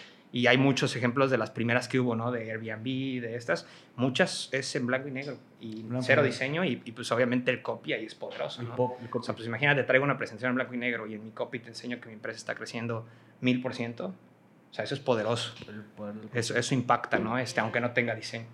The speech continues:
Speaker 2: Oye, Miguel, y así como ya me dijiste las características que debe tener un buen mercadólogo, en lo que tú has visto en tu experiencia en Latinoamérica,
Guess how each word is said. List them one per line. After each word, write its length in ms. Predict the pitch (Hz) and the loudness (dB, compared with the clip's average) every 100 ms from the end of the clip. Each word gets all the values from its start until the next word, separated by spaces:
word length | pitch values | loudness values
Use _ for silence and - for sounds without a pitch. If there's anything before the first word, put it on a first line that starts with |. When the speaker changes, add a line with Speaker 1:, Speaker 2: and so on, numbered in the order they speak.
| - - | -16 -4
Speaker 2:
Oye, 140 | 156 | -2
Miguel, 320 | 165 170 175 - | 2 4 2 4
y 220 | 160 156 - | 4 4 2
así 260 | 147 135 156 | 2 2 6
como 240 | 180 180 | 6 8
ya 120 | 160 | 8
me 100 | 170 | 8
dijiste 480 | 160 151 - 170 170 - _ | 4 2 6 6 6 -4 _
las 240 | 123 123 - | 0 0 2
características 840 | 123 117 127 127 151 143 135 120 117 _ _ _ - | 0 0 -2 -2 -2 4 4 4 -6 _ _ _ 0
que 80 | |
debe 180 | 120 131 | 4 4
tener 300 | 135 123 123 | 2 2 0
un 320 | 123 131 139 | 0 0 4
buen 240 | 131 117 127 | 8 6 6
mercadólogo, 760 | 135 139 135 131 135 151 160 _ _ _ _ _ _ _ _ _ - | 2 6 6 6 4 0 -4 _ _ _ _ _ _ _ _ _ -8
en 100 | 139 | 0
lo 80 | 139 | 2
que 80 | 131 | 4
tú 80 | 180 | 6
has 100 | 180 | 6
visto 220 | 185 196 | 6 4
en 60 | 180 | 6
tu 120 | 143 | 4
experiencia 800 | - - 131 135 147 175 165 131 | 4 4 6 8 6 6 4 4
en 140 | 123 | 0
Latinoamérica, 840 | 117 117 117 120 135 143 185 233 | 0 0 0 2 2 2 2 0